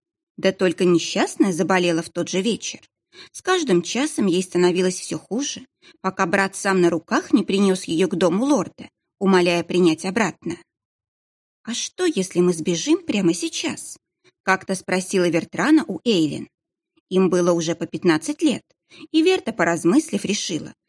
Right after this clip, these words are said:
что они могли бы устроиться в трактир подавальщицами,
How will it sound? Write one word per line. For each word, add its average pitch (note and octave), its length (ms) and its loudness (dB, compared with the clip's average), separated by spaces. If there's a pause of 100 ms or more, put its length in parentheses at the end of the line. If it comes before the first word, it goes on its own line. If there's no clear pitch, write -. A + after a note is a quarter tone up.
(140)
что - 260 -6
они F#3+ 220 4
могли F#3 300 2
бы F3 120 -2
устроиться F#3 580 -2
в - 80 -6
трактир F#3+ 420 -2
подавальщицами, F3 1000 -4